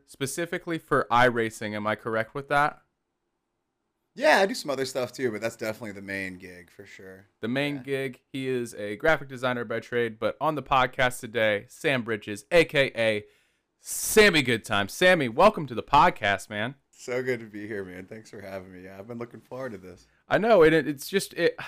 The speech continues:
Speaker 1: I, I think that we just haven't been on the same brand length or vibration or frequency or whatever you wanna call it in your woo-woo terms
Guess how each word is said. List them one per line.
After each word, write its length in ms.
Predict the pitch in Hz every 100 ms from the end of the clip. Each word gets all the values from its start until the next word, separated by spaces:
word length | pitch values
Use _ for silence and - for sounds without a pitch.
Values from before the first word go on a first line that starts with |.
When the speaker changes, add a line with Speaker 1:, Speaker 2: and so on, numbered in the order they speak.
| - _ _ -
Speaker 1:
I, 520 | 156 196 208 208 208 - _
I 100 | 143
think 260 | 143 185 -
that 160 | -
we 100 | 156
just 200 | 139 139
haven't 340 | 156 143 131 -
been 180 | 123
on 160 | 127 120
the 80 | 113
same 400 | - 117 113 104
brand 320 | 104 113 123
length 340 | 123 120 - -
or 500 | 107 104 98 98 - _
vibration 680 | 113 104 113 123 123 127 104
or 80 | 85
frequency 680 | - 143 143 127 - 113 90
or 100 | 92
whatever 380 | 98 107 107
you 160 | 107 104
wanna 240 | 101 98
call 340 | 95 107 104 104
it 100 | 95
in 280 | 95 92 -
your 200 | 98 92
woo-woo 420 | 95 104 101 104
terms 600 | 98 107 104 104 101 -